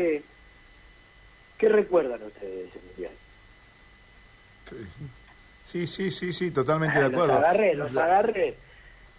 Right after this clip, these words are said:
Speaker 2: Sí,
Speaker 1: ¿Sabés
Speaker 2: Gastón.
Speaker 1: qué recuerda la gente el día que Mascherano se tiró al piso y le salvó el gol contra Holanda?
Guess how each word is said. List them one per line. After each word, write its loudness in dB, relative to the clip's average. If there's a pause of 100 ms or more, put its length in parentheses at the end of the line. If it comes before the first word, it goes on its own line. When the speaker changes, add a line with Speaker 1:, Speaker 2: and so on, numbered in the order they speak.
(100)
Speaker 2:
Sí, -2
Speaker 1:
¿Sabés 4
Speaker 2:
Gastón. 0
Speaker 1:
qué 0
recuerda 2
la -4
gente 0
el -6
día 4
que -2
Mascherano -2
se -8
tiró 4
al 0
piso -2
y -4
le -4
salvó 0
el -4
gol 4 (1600)
contra 0
Holanda? 2